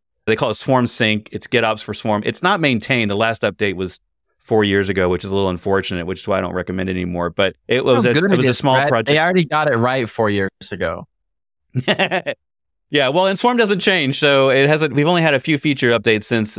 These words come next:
Speaker 1: twenty nineteen, so it's not like it needs to maintain for breakage points. But I, if you didn't realize, I seem to foster a small little Swarm community,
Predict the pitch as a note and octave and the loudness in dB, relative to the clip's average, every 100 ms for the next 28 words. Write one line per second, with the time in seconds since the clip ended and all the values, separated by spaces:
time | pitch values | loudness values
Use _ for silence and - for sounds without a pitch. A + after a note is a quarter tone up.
0 | - A#2 G#2+ G2+ F#2+ G#2 G2 B2 A#2+ D3+ | -6 -2 0 0 -2 -2 2 2 2 0
1 | C#3 B2+ A#2+ A#2+ A2+ A2+ G#2+ G#2 G#2+ G2+ | 0 -2 0 0 0 -2 -2 0 -2 -2
2 | F#2+ _ _ _ - G#2 G2+ A2 G#2+ F#2 | -6 _ _ _ -2 0 2 2 0 -4
3 | - G2 F2+ - G2+ G2 - - C#3+ - | -2 -2 -2 -2 0 0 -2 -4 -2 0
4 | B2+ C#3 C#3 A2 G#2+ G#2 F#2+ F2+ G#2 G2+ | 2 2 0 0 2 2 2 0 -2 -4
5 | G2+ G#2+ F#2+ F#2+ - _ - G2+ G2 G#2 | -4 -4 -2 -4 -4 _ -2 -2 0 0
6 | F#2 F2+ D#2+ _ _ - - A2 G#2 G2 | 2 0 -2 _ _ -12 -2 0 2 2
7 | F#2+ F#2 A2 G2+ F#2+ G2 F#2+ F#2+ | 0 0 -2 -2 -2 -2 -2 -2